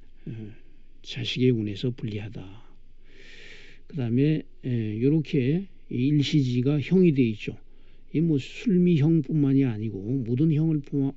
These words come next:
포함하는 거죠. 아, 삼형 인사신, 그죠? 어. 그다음에, 에, 뭐 죽술미,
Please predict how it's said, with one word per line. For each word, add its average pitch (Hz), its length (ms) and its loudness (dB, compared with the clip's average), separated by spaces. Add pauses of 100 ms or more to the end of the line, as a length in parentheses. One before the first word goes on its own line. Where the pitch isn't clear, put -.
포함하는 143 400 -2
거죠. 123 380 -4 (580)
아, 113 120 -8
삼형 139 400 2
인사신, 120 760 0
그죠? 139 300 -6 (300)
어. 107 240 -10 (680)
그다음에, 127 560 -6 (800)
에, 110 220 -14 (120)
뭐 113 220 -12
죽술미, 120 840 -8